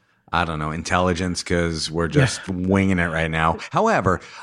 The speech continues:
Speaker 1: I will tell you that I've been an Audible subscriber since, I think, two thousand nine.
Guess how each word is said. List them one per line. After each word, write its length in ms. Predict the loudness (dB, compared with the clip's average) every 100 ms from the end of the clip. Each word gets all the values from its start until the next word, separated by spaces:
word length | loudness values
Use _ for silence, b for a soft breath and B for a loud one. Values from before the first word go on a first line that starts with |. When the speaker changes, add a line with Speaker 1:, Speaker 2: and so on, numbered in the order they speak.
| B
Speaker 1:
I 100 | 2
will 220 | 4 2
tell 220 | 2 2
you 80 | 2
that 140 | 2 2
I've 120 | 0
been 120 | 0
an 120 | -4 0
Audible 360 | 2 2 0
subscriber 560 | -2 -4 0 2 4 2
since, 440 | 0 0 -2 -2
I 100 | -4
think, 220 | -2 -4
two 140 | -2 -2
thousand 440 | 2 2 2 -2
nine. 460 | 0 0 2 0